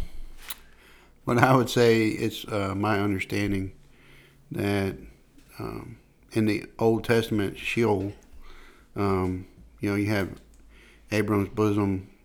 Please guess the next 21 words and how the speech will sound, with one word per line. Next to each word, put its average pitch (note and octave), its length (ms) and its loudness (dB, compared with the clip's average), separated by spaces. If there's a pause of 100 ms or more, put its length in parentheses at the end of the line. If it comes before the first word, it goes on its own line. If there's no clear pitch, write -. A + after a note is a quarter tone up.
(120)
and G#2 100 -2
then G#2 120 0
you G2+ 120 0
have, F#2+ 380 -2 (680)
uh, F#2+ 140 -2
Hades, G2+ 640 2 (680)
and, G2+ 600 0 (480)
um, F#2+ 400 -4 (1160)
those A#2 280 6
who A2+ 100 2
are G#2 80 4
righteous, G#2+ 520 2
those A2 260 2
who G#2 400 -4 (260)
are G#2+ 380 4 (380)
the, A2 300 -2
um, G2 360 -4 (240)
looking C3 340 4
forward A#2+ 440 6
to B2 200 4
Jesus, G#2 600 0